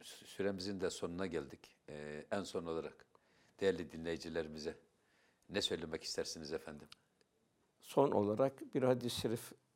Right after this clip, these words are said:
Speaker 2: nakletmeyi arzu ederim. Sallallahu aleyhi ve sellem buyurur, Cebrail bana geldi ve şöyle dedi, "Ya Muhammed, istediğin kadar yaşa, mutlaka öleceksin. İstediğini sev, mutlaka ayrılacaksın.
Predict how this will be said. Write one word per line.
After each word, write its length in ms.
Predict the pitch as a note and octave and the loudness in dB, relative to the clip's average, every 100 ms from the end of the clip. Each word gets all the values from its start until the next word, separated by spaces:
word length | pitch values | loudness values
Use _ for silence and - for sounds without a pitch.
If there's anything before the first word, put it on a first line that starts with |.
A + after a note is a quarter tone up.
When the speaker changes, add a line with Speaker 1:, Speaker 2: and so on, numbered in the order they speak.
| _ | _
Speaker 2:
nakletmeyi 600 | G#2+ G#2+ - G#2 - - | -2 -2 -2 -6 -4 0
arzu 300 | - G#2+ A#2 | 2 2 4
ederim. 340 | C#3+ A2+ F2 - _ _ _ _ _ _ - - - - _ _ - | 4 4 -2 -6 _ _ _ _ _ _ -20 -20 -20 -20 _ _ 0
Sallallahu 460 | - A#2+ B2+ B2 | 6 8 10 10
aleyhi 220 | A#2 A#2 | 10 8
ve 40 | A2+ | 6
sellem 300 | A#2+ A2+ G#2+ | 6 6 6
buyurur, 340 | A#2+ A#2+ E3 - - - _ _ - C3 | 6 6 4 2 -8 -20 _ _ -16 0
Cebrail 560 | D3+ A2 A#2 A#2 A2 | 4 6 8 8 8
bana 200 | G#2+ G#2 | 6 4
geldi 500 | G#2 G#2+ G2+ G#2+ D#3+ - _ _ _ _ _ _ | 4 4 2 0 -4 -6 _ _ _ _ _ _
ve 100 | - | -2
şöyle 420 | A#2 - A2+ G2+ F2+ | 0 6 8 8 2
dedi, 360 | F2 - C#3+ - _ _ _ _ _ _ | -4 -4 -6 -8 _ _ _ _ _ _
"Ya 200 | - A#2 | 6 6
Muhammed, 480 | A2+ G#2+ G2+ A#2+ C#3+ - - - | 6 4 4 2 0 -4 -8 -4
istediğin 440 | - B2 A2+ C3+ | 2 4 6 4
kadar 380 | B2 G#2 G#2+ G2+ | 6 6 6 4
yaşa, 260 | A2+ - | 4 2
mutlaka 480 | C#3+ A#2 - G#2+ F#2+ | 2 0 0 -2 -2
öleceksin. 540 | F#2 - - - - - _ _ _ _ _ - - _ - | -2 -4 -10 -14 -16 -20 _ _ _ _ _ -20 -20 _ -4
İstediğini 580 | C3 C#3 B2+ C3 C3 | 4 6 8 8 6
sev, 340 | C3+ - D3 D#3+ - | 4 4 4 4 0
mutlaka 480 | C3 C#3 B2 - G#2 | 0 4 4 6 4
ayrılacaksın. 800 | G#2 F#2+ F#2 - G2+ - D#3 | 4 0 -4 -6 -6 -8 -10